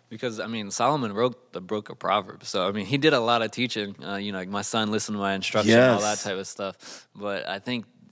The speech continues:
Speaker 1: the, how he lived his life later in his years, his one's like, "Psh, God, I don't gotta fear God. You can just live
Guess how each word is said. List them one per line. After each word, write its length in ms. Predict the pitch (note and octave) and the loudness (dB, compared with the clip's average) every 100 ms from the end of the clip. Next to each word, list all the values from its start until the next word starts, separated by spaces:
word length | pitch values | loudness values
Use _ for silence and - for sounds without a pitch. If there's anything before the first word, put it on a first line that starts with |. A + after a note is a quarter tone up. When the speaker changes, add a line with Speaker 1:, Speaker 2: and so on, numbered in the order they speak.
| _ | _
Speaker 1:
the, 180 | F#2+ G#2 | -8 -6
how 300 | - G#2+ G#2+ | -2 0 0
he 400 | A2 G#2 F#2+ F2 - | 0 -6 -6 -10 -12
lived 320 | F#2 A#2 B2+ | -2 -2 0
his 180 | A2 G2 | -4 -2
life 260 | G#2 G#2+ F#2+ | 0 0 0
later 280 | G2+ A2 | 2 2
in 80 | G#2+ | 2
his 180 | G2+ F#2+ | -2 -4
years, 300 | G#2+ A#2 F#2 | 0 0 0
his 120 | C3+ | -4
one's 160 | A2+ F#2 | -4 -4
like, 180 | - - | -6 -2
"Psh, 200 | - - _ - | -2 -2 _ -2
God, 400 | E3 D#3+ A2+ - - | 4 4 4 -4 -6
I 40 | |
don't 140 | E4 D#3 | -4 0
gotta 160 | G2+ | -2
fear 240 | - A2 G2+ | 0 -2 0
God. 260 | G#2+ C#3 | 2 2
You 60 | G3+ | 0
can 80 | C#3+ | -2
just 160 | A#2+ | -2
live 340 | A2 C#3 C3 | 2 4 2